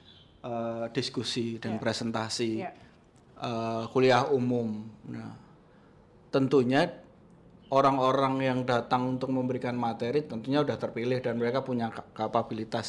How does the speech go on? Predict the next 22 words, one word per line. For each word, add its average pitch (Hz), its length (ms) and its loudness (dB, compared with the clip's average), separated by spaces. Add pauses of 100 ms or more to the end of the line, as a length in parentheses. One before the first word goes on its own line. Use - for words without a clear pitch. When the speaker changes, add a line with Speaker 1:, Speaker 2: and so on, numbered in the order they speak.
Speaker 1:
yang, 113 220 -6 (580)
yang 117 220 -2 (260)
oke 143 340 2 (260)
gitu 107 140 -4
Speaker 2:
Ya. 110 100 0
Speaker 1:
lah. 107 120 -6 (140)
Dan 104 200 -4
mereka 107 260 -2
pasti 127 240 -4
sesuatu, 113 400 -4
punya 123 240 0
sesuatu 117 400 -4
yang 113 200 -4
baru. 120 460 0
Speaker 2:
Mm-mm. 220 240 -10 (440)
Speaker 1:
Kalau 117 200 2
kita 120 300 2
mau 117 240 2
ingin 117 160 -2
mengembangkan 113 540 -2
diri 117 340 -2
ya, 107 220 0